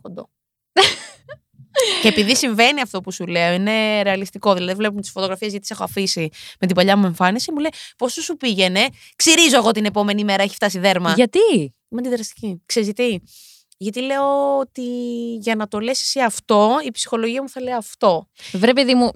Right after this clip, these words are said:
Speaker 2: τους εμπιστεύεσαι τους φίλους σου και την άποψή
Speaker 1: Πολύ
Speaker 2: τους.
Speaker 1: εμπιστεύομαι, που-, πολλούς ανθρώπους εμπιστεύομαι. Δηλαδή, εδώ και την Έλληνα την εμπιστεύομαι τυφλά. Δεν σημαίνει ότι δεν την εμπιστεύομαι επειδή απορρίπτω αυτό που μου λέει.
Speaker 2: Ναι.
Speaker 1: Είναι ένα μοτίβο στο να κρατη-,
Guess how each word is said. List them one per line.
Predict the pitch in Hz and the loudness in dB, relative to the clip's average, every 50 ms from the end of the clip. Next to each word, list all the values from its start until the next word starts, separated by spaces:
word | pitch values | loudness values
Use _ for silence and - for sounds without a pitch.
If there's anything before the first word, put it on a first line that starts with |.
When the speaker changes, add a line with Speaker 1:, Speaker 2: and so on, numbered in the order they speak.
| - - 196 | -6 -6 -2
Speaker 2:
τους | 240 233 | 0 2
εμπιστεύεσαι | 233 226 214 208 - 202 185 175 165 170 | 4 4 4 4 4 4 2 2 0 -2
τους | 160 165 151 | -4 -6 -8
φίλους | - - 165 160 156 | -8 -6 -6 -6 -6
σου | - 170 | -6 -6
και | 151 160 | -8 -8
την | 151 165 160 | -6 -4 -2
άποψή | 160 156 147 147 - 254 | -2 -2 -4 -6 -4 0
Speaker 1:
Πολύ | 285 294 302 | 0 2 2
Speaker 2:
τους. | 370 453 | 2 0
Speaker 1:
εμπιστεύομαι, | 480 427 392 - 427 339 262 247 | 0 0 0 0 0 0 0 -2
που-, | 240 240 240 214 - 247 | -4 -6 -6 -4 -2 -2
πολλούς | 233 262 277 302 359 - | 2 2 0 0 0 -2
ανθρώπους | 381 269 269 240 220 202 - | -2 0 0 0 0 -2 -4
εμπιστεύομαι. | 208 185 185 - 196 185 180 180 185 | -8 -6 -4 0 2 2 2 0 -4
Δηλαδή, | 190 202 208 233 | -6 -6 -4 -2
εδώ | 247 233 226 233 | -2 -2 -2 -4
και | 214 214 | -6 -8
την | 196 202 220 | -8 -6 -6
Έλληνα | 269 330 320 320 | -6 -6 -6 -8
την | - 285 277 | -8 -8 -8
εμπιστεύομαι | 262 254 - 302 285 285 269 254 | -8 -6 -2 -2 -2 -2 -2 -8
τυφλά. | - 226 - 254 214 180 - _ - _ _ _ _ | -8 -4 2 4 4 4 2 _ -16 _ _ _ _
Δεν | - 190 190 240 294 294 | -16 -10 -4 -4 -2 -2
σημαίνει | - - 277 254 247 240 | -4 -6 -4 -4 -4 -2
ότι | 226 202 202 214 196 180 165 - _ _ - | -4 -4 -4 -4 -4 -4 -6 -8 _ _ -12
δεν | 180 185 220 | -6 -6 -4
την | 214 226 | -2 -4
εμπιστεύομαι | 214 185 202 - - 214 202 185 180 170 170 175 175 - - | -4 -4 -4 -4 -2 -2 -2 -2 -2 -2 -2 -2 -2 -4 -2
επειδή | - 185 175 180 196 196 | -4 -4 -4 -2 -2 -2
απορρίπτω | 190 - 190 185 220 208 196 180 - - | 0 2 2 4 4 4 2 -2 -2 -4
αυτό | 185 - - 180 | -4 -2 -4 -8
που | 165 175 170 | -8 -8 -10
μου | 170 165 | -8 -4
λέει. | 165 165 165 165 165 165 185 _ _ _ _ _ | -2 0 2 2 0 -2 -4 _ _ _ _ _
Speaker 2:
Ναι. | - 202 202 202 185 170 156 156 147 _ _ - - - - - - - - - _ _ _ _ | 0 4 4 4 4 4 0 -2 -6 _ _ -20 -20 -20 -20 -20 -20 -20 -20 -20 _ _ _ _
Speaker 1:
Είναι | - 214 226 254 247 247 240 240 254 294 - - | -4 0 0 2 2 2 2 2 2 2 0 0
ένα | - 220 247 302 330 311 269 | 0 2 2 2 2 0 0
μοτίβο | 233 208 202 196 - 202 196 196 180 180 185 202 220 269 294 | 0 -2 -4 -6 -4 -4 -4 -4 -4 -2 0 0 0 0 0
στο | - - 254 240 | -2 -2 -2 -2
να | 240 233 214 | 0 -2 -4
κρατη-, | - 233 220 208 - 220 - - | -2 -2 -4 -4 -4 -10 -16 -16